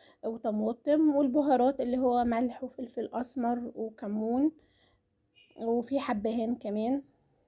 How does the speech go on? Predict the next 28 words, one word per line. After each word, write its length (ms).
آه، 40
طبعا 400
سواء 360
الحمام 640
أول 300
لما 180
بيغلي 320
معايا 360
بهدي 500
النار 300
يا 120
جماعة. 460
الحمام 440
سواء 300
بياخد 560
كتير 360
وقوي 240
بالكتير 500
ساعة 260
إلا 180
ربع، 180
ما 60
بيقعدش 320
أكتر 380
من 100
كده 180
على 180
النار، 220